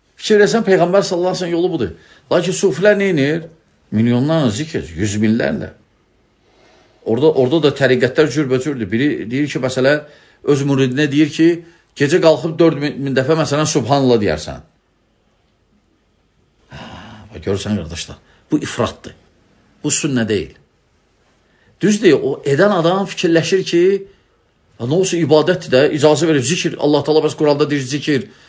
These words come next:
Peyğəmbər sallallahu əleyhi və səlləm deyir zikir. Mən də eləyirəm də, mən gündə dörd min dəfə zikir eləyəcəm." Olmaz elə, olmaz. Başa düşməyib sünnəni.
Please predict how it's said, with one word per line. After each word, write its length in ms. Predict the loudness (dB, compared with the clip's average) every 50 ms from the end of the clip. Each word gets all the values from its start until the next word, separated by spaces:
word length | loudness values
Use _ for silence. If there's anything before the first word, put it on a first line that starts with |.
| -20 _ _ -2
Peyğəmbər 360 | 0 0 0 2 2 2 2
sallallahu 400 | 2 2 2 2 2 2 2 0
əleyhi 120 | 0 0
və 40 | -2
səlləm 140 | -2 -2 -2
deyir 140 | -2 -2 -2
zikir. 460 | 0 -2 -2 0 2 2 2 0 -2 -8 -20 _ _ _ _ _ _ _ _ -6 -2
Mən 160 | 0 2 4
də 80 | 4 6
eləyirəm 320 | 6 6 6 6 4 2
də, 300 | 0 0 -2 -2 -4 -6 -10 -16 -20 _ _ _ -6
mən 160 | -4 -4 -4
gündə 240 | -4 -2 0 2 2 4
dörd 180 | 4 4 4 2
min 140 | 0 -2 0
dəfə 140 | 0 0 0
zikir 260 | -2 -4 -4 -4 -4
eləyəcəm." 220 | -4 -4 -6 -6
Olmaz 360 | -4 -2 0 0 0 0 -2
elə, 160 | -4 -6 -6 -8
olmaz. 280 | -12 -12 -12 -12 -12 -14 _ _ _ _ _ -6
Başa 200 | -4 -2 0 0
düşməyib 460 | 0 -2 -2 -4 -4 -6 -6 -8 -8
sünnəni. 440 | -8 -8 -6 -6 -8 -8 -12 -16